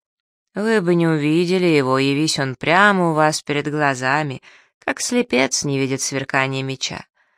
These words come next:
Грехи ваши предшествуют вам, иначе не было бы в мире рыцаря достойнее".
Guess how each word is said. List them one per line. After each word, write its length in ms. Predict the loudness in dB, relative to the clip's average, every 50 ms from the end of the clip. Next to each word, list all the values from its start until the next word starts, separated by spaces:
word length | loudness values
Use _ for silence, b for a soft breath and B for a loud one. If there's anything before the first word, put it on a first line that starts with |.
| _ _ _ _ _ -4
Грехи 560 | 0 2 2 2 2 0 0 0 2 2 4
ваши 320 | 4 2 2 2 0 -2 -2
предшествуют 920 | -2 -4 -4 -4 -2 0 2 2 0 0 -2 -6 -6 -6 -6 -6 -6 -6
вам, 300 | -6 -4 -4 -6 -8 -12 B B B B B B B
иначе 440 | -4 0 0 0 0 0 0 0 0
не 200 | 2 2 2 2
было 200 | 2 0 0 0
бы 140 | 0 -2 -4
в 80 | -4 -2
мире 340 | -2 0 0 0 0 0
рыцаря 480 | 0 0 -2 -2 -4 -6 -4 -4 -4 -4
достойнее". 800 | -4 -4 -6 -6 -6 -6 -6 -4 -4 -6 -8 -10 -12 -16 -18